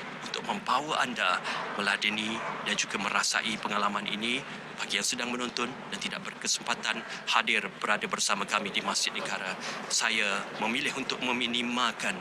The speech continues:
perkataan-perkataan dan juga percakapan untuk dilangsungkan senada dengan visual ini. Kerana biarlah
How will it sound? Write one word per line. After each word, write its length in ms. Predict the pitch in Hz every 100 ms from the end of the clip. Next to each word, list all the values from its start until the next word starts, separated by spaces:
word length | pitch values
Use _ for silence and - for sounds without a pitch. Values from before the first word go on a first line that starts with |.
| - - - -
perkataan-perkataan 1000 | 120 113 104 110 - - 110 - 113 107 107 -
dan 80 | 101
juga 220 | - - -
percakapan 800 | - - - 110 127 - 127 98 - - - - -
untuk 180 | -
dilangsungkan 680 | 104 107 107 - 127 113 120
senada 720 | 104 - 110 107 104 110 92 90 - -
dengan 180 | 107 98
visual 320 | 107 - 101 92
ini. 180 | 95 87 - - - -
Kerana 340 | 123 123 143 156 - - -
biarlah 680 | 110 127 120 113 117 113